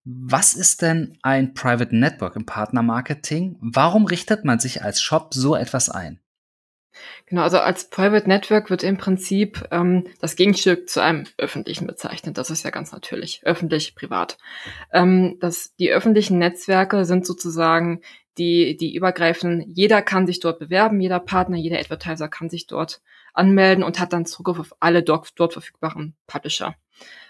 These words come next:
Speaker 2: Ähm, bei einem Private ist das Ganze anders. Also im Prinzip die Technik, die dahinter steht, ist meist gar nicht so offensichtlich, sondern die Plattform ist auf den Advertiser gebrandet und jeder Publisher muss sich halt, ähm, einzeln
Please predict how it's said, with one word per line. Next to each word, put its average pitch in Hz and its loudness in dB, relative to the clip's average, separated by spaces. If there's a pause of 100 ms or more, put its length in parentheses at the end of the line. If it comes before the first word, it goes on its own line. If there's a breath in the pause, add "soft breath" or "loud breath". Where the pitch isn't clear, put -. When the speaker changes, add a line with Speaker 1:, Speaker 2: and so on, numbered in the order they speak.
Speaker 2:
Ähm, 185 4
bei 180 4
einem 180 2
Private 202 2
ist 190 -4
das 175 -4
Ganze - -4
anders. 143 -6
Also 160 0
im 185 0
Prinzip 190 -2
die 185 -6
Technik, 202 2
die 175 -10
dahinter 226 2
steht, 247 2
ist - -8
meist 165 0
gar 156 0
nicht 165 -2
so - -4
offensichtlich, 208 -4
sondern 185 2 (200 loud breath)
die - -8
Plattform 180 0
ist 165 -4
auf 165 0
den 165 -6
Advertiser 233 2
gebrandet 196 2 (320 soft breath)
und 170 -4
jeder 185 4
Publisher 196 2
muss 175 2
sich 185 -10
halt, 170 0 (520 soft breath)
ähm, 170 -2
einzeln 190 2